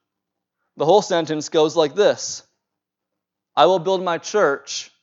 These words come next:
and the gates of hell shall not prevail against it." You see, whenever the gospel is advancing, it's advancing into enemy territory.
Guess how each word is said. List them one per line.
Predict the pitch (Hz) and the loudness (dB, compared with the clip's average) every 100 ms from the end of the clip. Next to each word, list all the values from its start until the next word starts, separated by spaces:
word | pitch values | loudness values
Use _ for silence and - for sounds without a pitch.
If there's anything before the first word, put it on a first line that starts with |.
| _ _ _ _ _ _ _ 160 | _ _ _ _ _ _ _ -10
and | 147 | -6
the | 147 | -4
gates | 165 185 180 | 0 0 -2
of | 151 | -10
hell | - 180 160 135 135 - _ _ _ _ _ _ | -4 0 2 2 -2 -10 _ _ _ _ _ _
shall | - 151 | -8 -2
not | 156 139 | -2 -2
prevail | 151 151 143 | -4 -2 -2
against | 135 156 135 117 | -2 -6 -8 -14
it." | - _ _ _ _ _ _ _ _ _ _ _ _ _ _ _ _ _ _ _ _ _ _ _ _ _ _ _ _ _ _ _ | -18 _ _ _ _ _ _ _ _ _ _ _ _ _ _ _ _ _ _ _ _ _ _ _ _ _ _ _ _ _ _ _
You | 156 | -12
see, | - 226 | -6 0
whenever | 202 226 254 | 4 4 4
the | 190 | 2
gospel | 180 196 208 - 180 170 | 6 6 4 -2 -2 -2
is | 175 160 | -2 -4
advancing, | 147 175 196 - 151 135 156 151 _ _ _ _ _ _ _ | -2 0 0 -2 -6 -6 -6 -10 _ _ _ _ _ _ _
it's | 165 | -6
advancing | 190 147 185 214 196 190 170 - | -6 -2 -2 -2 -6 -6 -6 -8
into | 190 170 175 | -8 -6 -4
enemy | 170 156 | -4 -6
territory. | 135 143 123 117 107 - | -6 -4 -4 -8 -14 -14